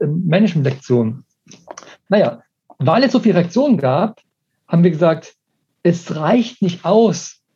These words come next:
dass man diese emotionalen Schlüsselszenen lesen kann. Das Entscheidende ist doch, ja, und was mache ich denn jetzt damit? Wie kann ich denn, bitteschön, eine Fehlerkultur bei mir aufbauen, die gut ist? Wie kann ich meine Firmenkultur verbessern?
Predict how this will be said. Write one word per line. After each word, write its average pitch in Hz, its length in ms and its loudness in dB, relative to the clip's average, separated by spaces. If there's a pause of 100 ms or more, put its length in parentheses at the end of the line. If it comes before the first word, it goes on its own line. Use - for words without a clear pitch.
(720)
dass 170 200 -2
man 160 200 2
diese 160 300 0
emotionalen 185 480 0
Schlüsselszenen 156 480 -2
lesen 220 300 2
kann. 113 340 -8 (260)
Das - 160 -4
Entscheidende 190 400 0
ist 175 100 -4
doch, 147 120 0
ja, 139 100 0
und 196 220 0
was 139 100 -10
mache 135 160 -6
ich 226 140 -8
denn 139 100 -2
jetzt 113 200 -6
damit? 113 340 -14 (460)
Wie 175 140 0
kann 185 220 2
ich 175 140 0
denn, 160 340 0
bitteschön, 156 300 0
eine 147 140 2
Fehlerkultur 143 1000 -2 (440)
bei 151 120 0
mir 139 220 2
aufbauen, 135 440 0
die 120 200 -8
gut 262 320 -2
ist? 107 260 -10
Wie 151 80 -2
kann 180 160 0
ich 175 60 0
meine 165 120 2
Firmenkultur 143 540 -2
verbessern? 127 560 -4